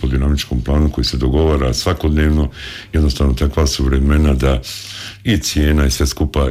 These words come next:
i problemi sa nabavama i svim onim što imamo jednostavno, e, malo usporavaju, ali bitno da se izgradi i ja se nadam da će biti što prije taj vrtić u funkciji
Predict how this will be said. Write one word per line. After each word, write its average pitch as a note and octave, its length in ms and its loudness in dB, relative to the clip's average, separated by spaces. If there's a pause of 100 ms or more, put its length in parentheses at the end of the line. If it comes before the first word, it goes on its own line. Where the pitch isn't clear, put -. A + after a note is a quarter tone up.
i C#2 160 0
problemi D2+ 500 2
sa C#2 160 -2
nabavama C2 680 0 (300)
i D2 100 -2
svim D2+ 400 2
onim C#2 200 2
što - 180 -2
imamo D#2+ 380 2
jednostavno, C#2 560 0 (560)
e, C#2 40 0 (260)
malo D2 320 4
usporavaju, F2 640 0
ali F2+ 120 0
bitno D2+ 260 -2
da C#2+ 80 -2
se E2 160 -2
izgradi F2 720 -2
i E2 200 0
ja D#2 180 0
se C2+ 140 -6
nadam D2+ 200 0
da C2+ 60 0
će C2 140 -6
biti C2+ 200 -4
što - 220 -4
prije C2 320 -2
taj C2+ 180 -4
vrtić C2+ 440 -2
u A#1+ 40 -4
funkciji E2+ 600 0